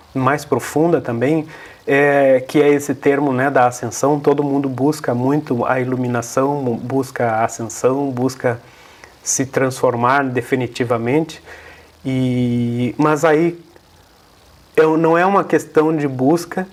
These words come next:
não é uma questão de aquisição, que foi algo também que sempre foi colocado como uma necessidade, né? Uma necessidade de uma busca distante, de algo que estava muito fora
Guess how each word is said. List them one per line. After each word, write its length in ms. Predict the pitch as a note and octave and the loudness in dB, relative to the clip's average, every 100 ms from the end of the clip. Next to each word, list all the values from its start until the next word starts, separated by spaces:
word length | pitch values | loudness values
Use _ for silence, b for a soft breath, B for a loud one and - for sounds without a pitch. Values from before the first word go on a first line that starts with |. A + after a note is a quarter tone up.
| - | 0
não 180 | D#3 D#3+ | 2 4
é 60 | |
uma 160 | F3 E3+ | 2 2
questão 400 | E3 D3+ D3+ D#3 | 0 0 0 2
de 60 | |
aquisição, 800 | D3+ D3+ D#3+ C#3+ B2 - C#3 D3+ D3+ - _ _ _ | 2 0 -2 -2 -2 0 0 -2 -6 -20 _ _ _
que 140 | - C3+ | -2 -2
foi 260 | - C#3 | 2 4
algo 300 | C3 C3+ C3+ | 4 4 0
também 320 | C3 B2+ B2+ C3 | -2 -2 -2 -2
que 80 | |
sempre 240 | - C#3 D3 | -4 -2 -2
foi 220 | C#3+ B2+ | -2 -2
colocado 580 | C3 B2 A#2 A#2+ C3 C3 | 0 0 2 0 0 -2
como 420 | - B2 C3+ C#3+ | 0 0 0 0
uma 200 | C3 B2 | 0 0
necessidade, 840 | B2+ - B2+ - A2+ A#2 C3 B2 | 0 -4 -6 -6 -4 0 0 -2
né? 80 | A#2 | -4
Uma 120 | A#2+ | -4
necessidade 640 | A#2+ - - C3 B2+ C3+ C#3 | -4 -4 -6 -2 0 0 -2
de 100 | C3+ | -2
uma 160 | C3+ | 0
busca 500 | A#2+ A#2+ C3 E3 - | 0 -2 -2 -2 -2
distante, 920 | D3 B2+ - - D3 F3 G3+ G3 - D3+ B B B B | -4 -4 -6 0 2 2 -2 -6 -14 -14 B B B B
de 100 | - | 0
algo 320 | B2+ C#3 D3+ D3 | 4 4 2 -4
que 160 | - | -8
estava 540 | C#3+ - - D3 D3 D3+ | -10 -8 2 2 4 2
muito 420 | D3 E3 F#3+ G3 | 2 0 0 -4
fora 840 | - - - C#3+ D#3+ F3 F3+ | -8 -4 2 4 6 4 2